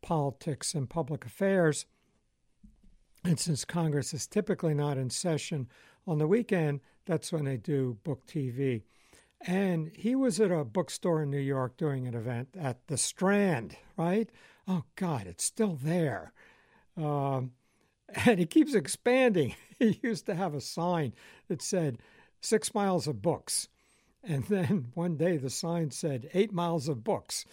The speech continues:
<laughs> Now it says, "Eighteen miles of books." I don't know how they're lining up the books to get eighteen miles, but they've got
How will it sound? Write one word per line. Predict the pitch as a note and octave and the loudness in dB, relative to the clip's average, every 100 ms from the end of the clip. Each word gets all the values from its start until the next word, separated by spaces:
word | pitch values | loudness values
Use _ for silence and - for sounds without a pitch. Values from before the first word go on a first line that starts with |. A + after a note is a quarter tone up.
| - | -20
<laughs> | - - | -6 -2
Now | B3 - | 0 0
it | G3+ | 0
says, | - F#3+ F3+ C#3+ - | 0 0 0 -2 2
"Eighteen | B3 B3 B3+ G#3 | 2 2 2 2
miles | G3 G3 F#3 C3+ | 2 2 2 0
of | A2+ | -2
books." | F#3+ A#2+ - - - | -2 -2 -8 -20 -4
I | G#3 | 0
don't | D4 | 2
know | B3 | 2
how | F3+ A3 | 2 2
they're | F#3+ D#3+ | 4 2
lining | F3+ G3 F#3 E3+ | 2 2 2 0
up | D#3+ | -2
the | E3+ | -4
books | A#2 D3+ - - - - - _ - | -2 -2 -2 -6 -8 -10 -20 _ -4
to | |
get | E3 E3+ | 0 2
eighteen | E3+ F3+ - G3 D#3 | 4 2 2 2 4
miles, | D#3 D#3 C3+ A#2 - - - _ | 4 2 0 -4 -10 -20 -20 _
but | F3+ - | -2 2
they've | F#3 - | 0 2
got | G3 D3+ | 2 2